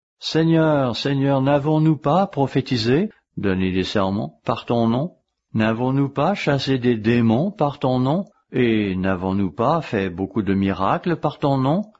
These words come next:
Alors je leur dirai ouvertement, verset vingt-trois, « Je ne vous ai jamais connu, retirez-vous de moi, vous qui commettez l'iniquité. »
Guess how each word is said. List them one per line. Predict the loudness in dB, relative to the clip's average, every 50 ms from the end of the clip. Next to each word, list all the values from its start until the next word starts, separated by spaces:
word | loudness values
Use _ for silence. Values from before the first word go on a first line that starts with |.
| _ _ _ _ -4
Alors | -2 0 2 4 4 4 2 2
je | 0 0 0
leur | 2 2 2 2 0
dirai | 0 0 0 2 2 2
ouvertement, | 2 2 0 -2 -2 -2 0 0 2 2 2 2 2
verset | 0 -2 -4 -4 -4 -2
vingt-trois, « | -2 -2 -2 -2 -2 0 0 0 -2 -4 _ _ _ _ _ _
Je | -6 -2 0 2
ne | 2 2 2 2
vous | 2 2 2 2 2 2 4
ai | 2 2 2
jamais | 2 2 2 4 4 2 2
connu, | 4 4 4 6 6 4 4 2 -4 _ _ -12
retirez-vous | -6 -2 0 2 2 0 0 0 0 2 4 4 2 2 2 2 2 4
de | 4 4
moi, | 4 4 4 4 2 2 0 -6 _ _ _ -4
vous | -2 0 4 4 4 2 2
qui | 0 0 0 0 0 0
commettez | 0 2 2 4 2 2 0 0 2 2 2
l'iniquité. » | 2 2 2 4 4 2 2 0 -4 -4 0 2 2 2 2 0